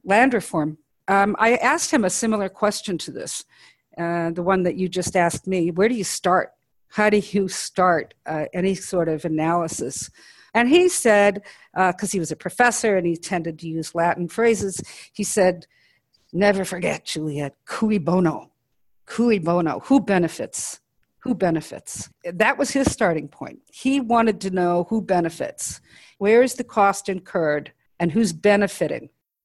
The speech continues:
uh, at the end of the day? And I still, uh,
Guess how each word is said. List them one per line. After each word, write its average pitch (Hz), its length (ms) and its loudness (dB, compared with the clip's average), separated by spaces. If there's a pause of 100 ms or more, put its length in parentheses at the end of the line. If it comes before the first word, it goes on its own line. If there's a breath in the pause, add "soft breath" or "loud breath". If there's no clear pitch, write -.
(100)
uh, 147 260 -6
at 180 160 -2
the 180 160 -2
end 170 160 0
of 165 60 -6
the 165 100 -4
day? 156 300 -2
And 185 120 2
I 208 100 4
still, 208 500 0 (420 loud breath)
uh, 175 400 2